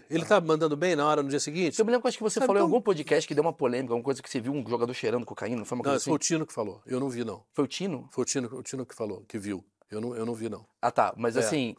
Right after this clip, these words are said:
Speaker 1: Agora, gente, vamos falar assim, jogador de futebol, não, eles não vieram de Marte, né? Eles fazem parte da sociedade como todos nós. Então, tem jornalista que cheira? Tem. Tem político que cheira? Tem. Tem médico que cheira? Tem. Tem empregado doméstico que cheira? Tem.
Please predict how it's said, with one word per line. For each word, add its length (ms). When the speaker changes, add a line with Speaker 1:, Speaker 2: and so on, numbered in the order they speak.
Speaker 1:
Agora, 320
gente, 360
vamos 140
falar 120
assim, 240
jogador 360
de 60
futebol, 480
não, 200
eles 280
não 120
vieram 200
de 100
Marte, 640
né? 200
Eles 140
fazem 260
parte 320
da 80
sociedade 520
como 220
todos 260
nós. 420
Então, 200
tem 160
jornalista 460
que 80
cheira? 240
Tem. 640
Tem 120
político 380
que 60
cheira? 280
Tem. 400
Tem 140
médico 280
que 80
cheira? 260
Tem. 460
Tem 140
empregado 320
doméstico 340
que 80
cheira? 240
Tem. 320